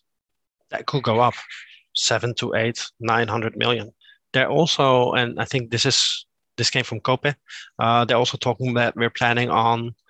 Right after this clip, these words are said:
uh, spending two hundred million on the transfer market this season, which I guess, yeah, if you have eight hundred million coming in, then you're gonna use some of this.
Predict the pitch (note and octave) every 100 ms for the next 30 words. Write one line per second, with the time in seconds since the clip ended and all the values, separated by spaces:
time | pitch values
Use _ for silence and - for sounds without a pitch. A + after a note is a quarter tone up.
0 | - A2+ A2+ A#2 - B2 A#2+ A#2+ - C3
1 | B2+ A#2+ A2+ A2+ A#2 A#2+ A2+ A2 - C3+
2 | - A#2+ G#2+ - - - _ _ _ _
3 | _ _ _ A2+ - A#2 G#2 G2 F#2+ _
4 | _ - A#2 A2 A#2 A2+ A2+ A#2 G#2+ A2
5 | - A#2+ B2 B2 A#2 G#2+ A#2 A#2 A2+ B2
6 | A#2 A#2 A#2+ B2 _ A#2 A2+ A2 A2 G#2+
7 | B2+ - A#2+ G#2+ A#2 A#2 - -